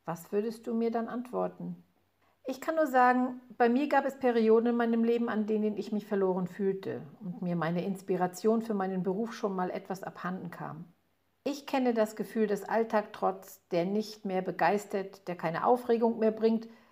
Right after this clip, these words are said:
weil sich alles nach einer einheitlichen Soße anfühlt.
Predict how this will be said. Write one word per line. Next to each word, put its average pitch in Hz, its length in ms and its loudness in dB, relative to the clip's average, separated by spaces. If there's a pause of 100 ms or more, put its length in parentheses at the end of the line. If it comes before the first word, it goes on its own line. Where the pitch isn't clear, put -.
(140)
weil 185 140 -4
sich 180 160 -4
alles 208 200 2
nach 190 160 -2
einer 185 320 -2
einheitlichen 180 600 -2
Soße 165 340 -4
anfühlt. - 560 -10